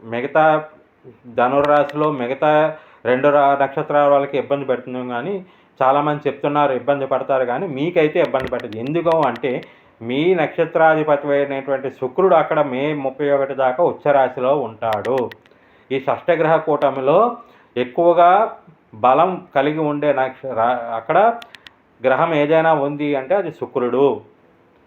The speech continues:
శుక్రుడి ఆధ్వర్యంలో ఈ షష్టగ్రహ కూటమి ఏర్పడబోతోంది. అందువల్ల మీకు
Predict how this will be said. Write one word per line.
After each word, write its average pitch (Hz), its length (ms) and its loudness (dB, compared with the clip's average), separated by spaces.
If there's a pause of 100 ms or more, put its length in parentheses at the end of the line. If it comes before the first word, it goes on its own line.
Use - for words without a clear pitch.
(420)
శుక్రుడి 185 580 2
ఆధ్వర్యంలో 156 800 2
ఈ 185 80 2
షష్టగ్రహ 147 560 -2
కూటమి 147 420 -2
ఏర్పడబోతోంది. 117 1160 -2 (360)
అందువల్ల 151 1000 2 (400)
మీకు 156 680 -2